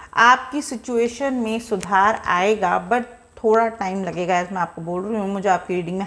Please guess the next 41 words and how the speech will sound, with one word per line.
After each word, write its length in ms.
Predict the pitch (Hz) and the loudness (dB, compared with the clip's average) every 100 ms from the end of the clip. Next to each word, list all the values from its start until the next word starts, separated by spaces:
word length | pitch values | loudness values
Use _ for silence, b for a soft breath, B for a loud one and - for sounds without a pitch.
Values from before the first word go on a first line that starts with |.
| - | -2
hangman 440 | 208 247 240 202 | -2 0 0 -2
की 240 | 196 196 196 B B B B - | -4 -6 -8 B B B B -12
जो 260 | 175 214 202 | -2 2 4
एनर्जी 460 | 196 190 190 233 | 2 -2 -2 -2
है, 100 | 233 | 0
वो 120 | 190 180 | 0 -2
काफ़ी 360 | 185 180 - | -4 -6 -8
strong 380 | 202 - 165 165 | -12 -10 -8 -6
मिल 140 | 160 147 | -8 -8
रही 200 | 156 190 | -6 -4
है। 180 | 262 | -2
The 100 | 254 262 | -2 -2
situation 580 | 247 269 269 269 285 254 | -4 0 0 2 0 2
will 160 | 226 220 | 4 2
improve, 440 | 196 190 220 226 - | 0 -4 -4 -4 -2
definitely 600 | 247 277 415 302 220 196 170 | -2 0 0 0 0 -4 -2
जो 120 | 190 | 2
आपकी 320 | 175 170 - | 2 2 -6
situation 640 | - 170 175 165 165 185 180 | -14 -14 -10 -10 -10 -10 -8
है, 80 | |
उसमें 220 | 180 180 185 | -10 -12 -12
सुधार 400 | 175 165 165 160 | -10 -4 -4 -2
आएगा, 240 | 156 196 190 | -2 -4 -2
but 140 | 262 - - | -2 -2 -8
थोड़ा 140 | 208 196 | -4 -4
समय 280 | 196 170 | -4 -2
लग 140 | 165 160 | -2 -4
सकता 320 | - - 175 | -8 -12 -8
है। 60 | 196 B B B B | -8 B B B B
And 200 | - 214 202 | 0 0 0
see, 180 | 269 220 | 0 2
हमारा 340 | 208 208 202 196 180 | 2 4 4 4 4
bottom 340 | 196 196 202 | 2 2 0
of 200 | 190 180 | 0 0
the 60 | 180 170 | -4 -2
deck 200 | 160 - | -4 -6
क्या 120 | 165 | -6
है? 200 | 156 170 208 | -2 0 0
Meditation 720 | 175 165 190 214 214 - 220 226 175 | 0 0 -2 -4 -4 -4 -4 -4 -4
brings 480 | 170 175 180 185 - - 175 | -4 -4 -6 -10 -18 -8 -2
answer। 400 | 165 143 - - | 0 -2 -6 -14